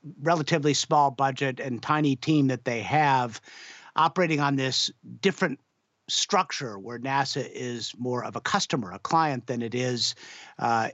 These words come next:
in charge, all of that, uh, speaks well to the direction they're headed. How successful was this landing? Well, I,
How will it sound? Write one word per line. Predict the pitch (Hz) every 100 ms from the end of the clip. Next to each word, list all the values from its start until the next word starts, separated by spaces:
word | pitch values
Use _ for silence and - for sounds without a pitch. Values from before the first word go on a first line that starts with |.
| -
in | 156 139
charge, | - 165 143 123 110 - - -
all | 196 269 262
of | 175
that, | 170 151 - _ _
uh, | 165 156
speaks | - 226 208 175
well | 190 175 160
to | 151 - 160 151 143 139 - _ _ _ -
the | 156
direction | 147 170 220 - 202
they're | 175 135
headed. | 127 165 95 - _ - - _
How | - 214 233
successful | 208 214 180 - 208 - 202
was | 180 202
this | 226 185
landing? | 208 196 196 208 208 - _ _ _ _
Well, | 190 196 180 _ _
I, | -